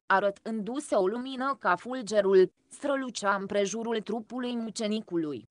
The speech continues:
și nimeni nu îndrăznea să se apropie ca să aprindă lemnele. Ighemonul, înștiințându-se de acestea,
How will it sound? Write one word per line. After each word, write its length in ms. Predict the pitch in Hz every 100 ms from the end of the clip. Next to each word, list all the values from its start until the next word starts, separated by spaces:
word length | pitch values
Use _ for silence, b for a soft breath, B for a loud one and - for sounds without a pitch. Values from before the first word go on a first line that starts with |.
| _
și 240 | - - 233
nimeni 440 | 247 320 330 302
nu 120 | 320 370
îndrăznea 580 | 339 262 285 240 311 294
să 220 | 277 254 226
se 100 | 220
apropie 600 | 196 208 - 269 208 208
ca 180 | 190 160
să 140 | -
aprindă 560 | 170 156 - 226 226 208
lemnele. 500 | 214 208 170 156 143 -
Ighemonul, 800 | 233 226 254 254 214 185 147 - _ _
înștiințându-se 1000 | 208 202 - 202 202 196 190 247 - 208
de 100 | 190
acestea, 760 | 160 - 220 185 - 202 220